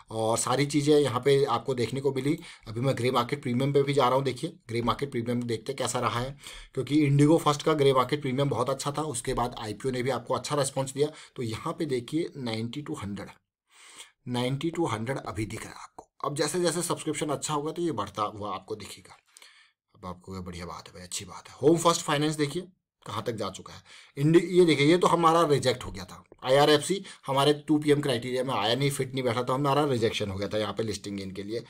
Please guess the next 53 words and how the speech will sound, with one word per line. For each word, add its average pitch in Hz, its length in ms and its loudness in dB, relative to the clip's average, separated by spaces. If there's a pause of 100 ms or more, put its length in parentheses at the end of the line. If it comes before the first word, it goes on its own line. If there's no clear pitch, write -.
(280)
इंडिगो 208 320 2
पेंट्स 170 260 2
की 165 80 -2
बात 131 220 2
करें 131 180 -4
तो 139 80 -4
आप 113 140 -2
देखिए 107 260 -8
क्या 117 180 -2
आईपीओ 110 320 -10
जा 104 180 -12
चुका - 200 -16
है - 140 -16
अभी, 123 240 -2 (520)
क्योंकि 131 220 -6
इसमें 123 720 -2
सब्सक्रिप्शन 113 520 -2
भी 156 60 6
अच्छा 151 220 2
हुआ, 160 220 4
हंड्रेड 120 320 0
फ़ाइव 123 320 -2
टाइम्स, 143 360 0 (260)
हंड्रेड 139 240 4
सेवनटीन 139 420 4
टाइम्स, 117 260 2
हंड्रेड 117 220 -6
फ़ाइव 127 180 0
नहीं, 151 100 0
हंड्रेड 131 220 -2
सेवनटीन 107 340 -4
टाइम्स 127 260 -4
सब्सक्रिप्शन 120 420 -10
अच्छा 120 240 -8
है 160 120 -10 (420)
और 104 220 -4
आपका 95 640 -4 (400)
लिस्टिंग 123 300 0
गेन 120 180 2
के 127 120 4
बहुत 101 180 -4
बढ़िया 95 200 -4
चांसेस 123 380 2
हैं। 160 140 -6 (300)
लेकिन 135 200 0
यहाँ 120 200 -2
पे 123 280 4
स्टोव 147 260 6
क्राफ्ट 143 360 4
का 135 160 0
नब्बे 107 360 0
से 143 160 0
सौ, 147 340 2